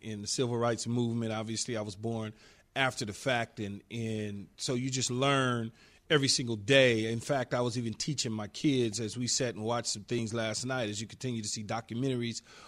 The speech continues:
on different networks throughout the, the month of, throughout this month and throughout the month of February, you're gonna continuously see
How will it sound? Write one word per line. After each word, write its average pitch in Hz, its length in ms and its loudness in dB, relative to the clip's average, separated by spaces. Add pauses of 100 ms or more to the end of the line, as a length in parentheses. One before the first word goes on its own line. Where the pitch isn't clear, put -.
(200)
on 113 200 4
different 113 360 2
networks 127 600 2
throughout 120 500 4
the, 107 180 0 (100)
the 113 120 -2
month 127 340 4
of, 113 100 0 (140)
throughout 131 320 2
this 147 260 4
month 127 280 4
and 117 160 -4
throughout 127 320 2
the 120 80 -2
month 120 200 0
of 107 60 -12
February, 117 560 0 (340)
you're 131 140 4
gonna 123 180 2
continuously 127 760 0
see 127 460 2